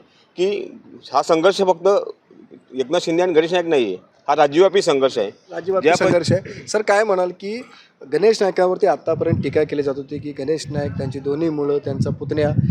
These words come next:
Speaker 2: नवी मुंबईमध्ये त्यांचं घराणेशाही सुरू आहे, शिवसेनेत ती परिस्थिती आहे का आता?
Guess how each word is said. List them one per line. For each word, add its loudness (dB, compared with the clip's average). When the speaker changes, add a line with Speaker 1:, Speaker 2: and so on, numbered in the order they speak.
Speaker 2:
नवी 2
मुंबईमध्ये 2
त्यांचं -6
घराणेशाही 4
सुरू -4
आहे, -4
शिवसेनेत 2
ती -2
परिस्थिती 2
आहे 6
का 2
आता? -6